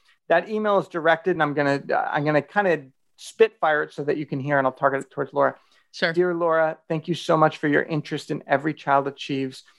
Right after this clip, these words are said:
Speaker 1: We're on a mission to change the world one child at a time, and it all starts with our staff.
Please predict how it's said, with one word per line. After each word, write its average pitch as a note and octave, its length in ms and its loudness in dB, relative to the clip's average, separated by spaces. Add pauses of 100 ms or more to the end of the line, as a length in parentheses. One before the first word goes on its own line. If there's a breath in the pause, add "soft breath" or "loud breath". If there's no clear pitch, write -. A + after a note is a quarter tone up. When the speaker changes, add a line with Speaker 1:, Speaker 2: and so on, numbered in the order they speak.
(280 soft breath)
Speaker 1:
We're D#3 340 -2
on G3+ 180 2
a F3+ 40 -2
mission D3+ 360 -4
to C3 60 -6
change D3+ 340 -4
the D3 80 -4
world C3+ 400 2
one D#3 240 0
child C#3+ 380 0
at C#3 120 0
a D#3+ 80 -6
time, B2 420 -4 (340 soft breath)
and C#3 100 -2
it D3 120 -2
all D#3+ 180 2
starts C#3+ 520 2
with C#3 180 0 (120)
our B2+ 160 2
staff. - 480 -4